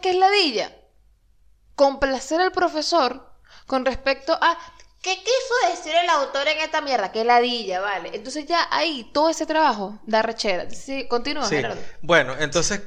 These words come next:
Speaker 2: eh, fuimos el, el, el sábado a hacer la fulana presentación esa en un auditorio y toda mierda, pero yo a estas alturas no había dormido, no había dormido, para nada, en cuatro o cinco días, una buena así. Eh, había dormido, por supuesto que sí,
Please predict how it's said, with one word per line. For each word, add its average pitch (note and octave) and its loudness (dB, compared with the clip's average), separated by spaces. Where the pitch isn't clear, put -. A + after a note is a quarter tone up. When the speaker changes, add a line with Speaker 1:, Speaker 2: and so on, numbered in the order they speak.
Speaker 2:
eh, E3+ 2
fuimos F3+ 0
el, F#3+ 2
el, B2+ 0
el C#3+ 0
sábado G3 4
a E3 4
hacer D3 0
la E3 -2
fulana E3+ -2
presentación D3 -2
esa D3 4
en D3+ 0
un D#3 -4
auditorio D3+ -2
y F3 -2
toda D#3+ -2
mierda, F#3 -2
pero D3 -2
yo C3 -4
a B2 -6
estas E3 -2
alturas F3+ -4
no G3 -4
había D#3+ 2
dormido, D#3 -2
no C#3+ -2
había G3+ 4
dormido, D3 -2
para C3+ 0
nada, B2 -4
en B2+ -10
cuatro E3+ 0
o - -6
cinco D3 -6
días, A2+ -6
una B2 -10
buena A#2 -12
así. - -14
Eh, C#3+ 2
había C3+ 0
dormido, E3 -2
por A#2+ -10
supuesto A2+ -10
que C3 -8
sí, A2 -8